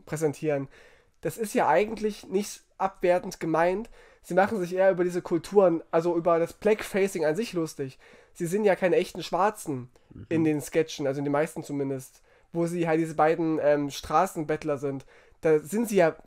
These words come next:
Speaker 1: da, da spielen sie ja Weiße, die, die Blackfacing betreiben. Und das wurde ja auch kritisiert, aber sie halten ja einen Spiegel vor.
Speaker 2: Hm.
Speaker 1: Und auch dieses,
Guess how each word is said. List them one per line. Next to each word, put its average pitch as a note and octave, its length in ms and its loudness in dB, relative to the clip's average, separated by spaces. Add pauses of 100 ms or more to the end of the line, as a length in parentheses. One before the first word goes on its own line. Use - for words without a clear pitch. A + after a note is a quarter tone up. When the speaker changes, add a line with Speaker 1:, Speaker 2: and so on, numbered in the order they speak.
(160)
Speaker 1:
da, E3 100 -4
da E3 160 2
spielen A3 340 -4
sie A3 140 -6
ja D3+ 160 2
Weiße, D#3 280 2
die, D#3 120 -12
die E3 120 -14
Blackfacing D3+ 580 -6
betreiben. C3+ 560 -10 (400)
Und - 60 -4
das F#3 120 0
wurde F#3+ 180 2
ja E3 60 4
auch A3+ 200 2
kritisiert, C3+ 540 -8
aber C#3+ 180 -6
sie D#3 140 -8
halten F3 220 -4
ja E3+ 60 0
einen D3 60 -4
Spiegel G#3 360 -2
vor. B2+ 420 -6 (120)
Speaker 2:
Hm. F#2+ 300 -10
Speaker 1:
Und D#3+ 100 2
auch E3+ 100 2
dieses, F3 460 -8